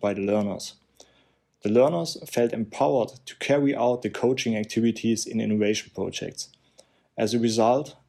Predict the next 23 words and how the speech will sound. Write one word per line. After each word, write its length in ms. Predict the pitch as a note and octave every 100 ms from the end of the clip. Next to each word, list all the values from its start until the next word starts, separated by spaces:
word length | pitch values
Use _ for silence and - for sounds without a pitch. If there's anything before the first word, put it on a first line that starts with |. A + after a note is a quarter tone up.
| -
a 100 | A2+
total 560 | - D3 E3+ C3 A2+ -
of 220 | G#2+ -
ninety-three 540 | A#2+ D#3 E3 - D#3
percent 580 | D3+ - - D#3 D3 -
of 160 | C3 -
the 80 | G#2+
learners 440 | A2+ B2+ A#2+ G#2+
stated 480 | - G#2+ A#2+ C#3+ D3 _ _ - - _ _ _
that 160 | - -
they 140 | C3+
were 160 | D#3 C3+
able 340 | - D#3+ D#3+ B2
to 180 | -
apply 480 | A2 - A#2 B2 C#3
the 100 | A2+
task 460 | G2 - A#2 A#2+ -
of 120 | G#2
an 80 | G#2+
innovation 540 | G#2+ A2 G#2+ F#2 -
coach 340 | A2 A2 G#2+ -
in 140 | G#2
practice. 580 | - G2+ F#2+ - -